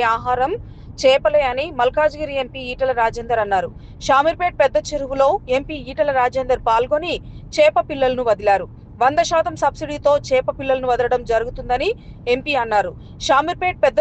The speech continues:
చెరువులో ఏడు లక్షల ఇరవై వేల చేప పిల్లలను వదలడం జరుగుతుందని మేడ్చల్ జిల్లా మత్స్యశాఖ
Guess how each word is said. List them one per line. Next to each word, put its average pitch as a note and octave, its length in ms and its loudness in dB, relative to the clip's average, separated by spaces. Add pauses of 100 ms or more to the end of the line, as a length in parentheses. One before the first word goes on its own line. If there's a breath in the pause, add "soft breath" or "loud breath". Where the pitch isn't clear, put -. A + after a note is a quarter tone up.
(120)
చెరువులో C#4+ 320 2 (180)
ఏడు D4 200 4
లక్షల C4+ 260 0 (200)
ఇరవై C4+ 300 0
వేల C4 160 2 (140)
చేప B3 280 -2
పిల్లలను B3 380 -4
వదలడం A#3+ 420 0
జరుగుతుందని C4 600 0 (500 loud breath)
మేడ్చల్ D#4 440 0
జిల్లా C#4 200 2 (120)
మత్స్యశాఖ C4+ 480 -4